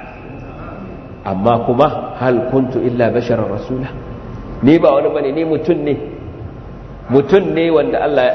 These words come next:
aiko. Saboda haka Annabi sallallahu alaihi wasallam yake gaya musu, "Ni mutum ne.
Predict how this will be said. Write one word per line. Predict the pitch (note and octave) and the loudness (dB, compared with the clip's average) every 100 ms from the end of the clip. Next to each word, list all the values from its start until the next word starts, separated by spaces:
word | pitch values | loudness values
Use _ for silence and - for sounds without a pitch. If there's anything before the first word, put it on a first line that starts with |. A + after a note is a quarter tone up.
| C3 | 2
aiko. | B2+ B2 - - - - - - - - - - - - - - | -2 -6 -8 -14 -16 -18 -18 -18 -18 -18 -18 -16 -16 -16 -16 -4
Saboda | F3+ F3+ E3 | 4 6 6
haka | - | 2
Annabi | - D#3+ D3+ | 0 0 -4
sallallahu | D#3+ D#3 C#3+ C#3+ C#3+ | -4 -4 0 0 0
alaihi | C3+ C3 C3+ | 0 -2 -2
wasallam | A#2+ C3+ C3+ B2+ | -2 -2 0 0
yake | A#2+ B2 | 0 2
gaya | C3 A#2+ | 4 2
musu, | A#2+ A#2 | 2 2
"Ni | G3 F4 | 4 4
mutum | D3+ - - | 4 2 -2
ne. | - | -2